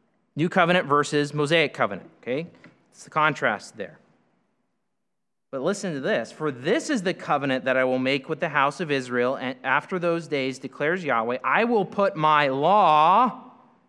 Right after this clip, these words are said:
within them, and I will write it on their hearts,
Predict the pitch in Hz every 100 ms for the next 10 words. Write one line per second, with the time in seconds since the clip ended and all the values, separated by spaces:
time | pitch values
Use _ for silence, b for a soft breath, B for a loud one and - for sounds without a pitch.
0 | _ _ _ _ _ _ _ 139 143 180
1 | 262 220 117 87 - _ _ _ - _
2 | _ _ _ _ _ - _ - 147 160
3 | 156 147 170 190 185 175 160 143 - 185
4 | 151 110 - - - _